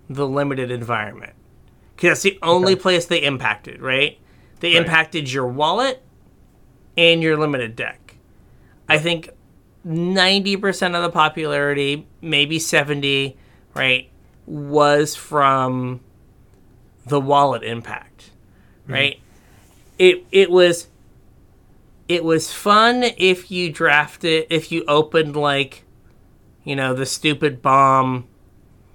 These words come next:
Speaker 1: Mystical Archive, and
Speaker 2: Mm-hmm.
Speaker 1: it, like, sucked when you were just, like, you know, you get time walked and limited
Speaker 2: Right.
Speaker 1: from a card that's, like, not even in the set. You're just like, "Oh."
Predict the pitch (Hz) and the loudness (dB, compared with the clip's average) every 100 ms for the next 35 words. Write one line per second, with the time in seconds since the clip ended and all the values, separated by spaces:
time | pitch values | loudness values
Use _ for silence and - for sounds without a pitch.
0 | _ _ _ - 143 139 - 139 131 123 | _ _ _ -6 -2 -2 -4 -6 -2 -2
1 | 131 131 110 104 110 - _ _ _ _ | -2 0 0 0 -6 -14 _ _ _ _
2 | _ - 143 143 143 135 131 127 - - | _ -4 0 0 0 -2 -2 -4 -6 -4
3 | 160 151 - - 147 143 139 135 131 139 | 2 2 0 -8 -4 -2 -2 -4 -2 -4
4 | 131 - 131 127 127 - _ _ _ _ | -4 -4 -2 -2 -4 -12 _ _ _ _
5 | _ - - 127 117 113 - _ _ _ | _ -20 -8 -4 -2 -2 -6 _ _ _
6 | - - _ 143 143 160 - - - 143 | -20 -20 _ -8 0 0 0 -8 -2 2
7 | 139 147 139 131 123 - 143 123 131 127 | 4 2 2 2 2 0 -6 -4 -4 -4
8 | 123 110 104 _ _ _ _ _ _ _ | -4 -8 -14 _ _ _ _ _ _ _
9 | _ - 113 143 135 127 - 147 139 139 | _ -14 -6 -2 -2 -4 2 4 4 2
10 | 135 - 131 123 131 131 135 131 135 131 | -2 -2 -4 0 2 2 2 -2 -2 -2
11 | 135 127 127 - 135 123 - 131 131 127 | 0 -2 -2 2 2 2 -2 -10 -8 -6
12 | 127 120 120 127 98 | -6 -4 0 0 0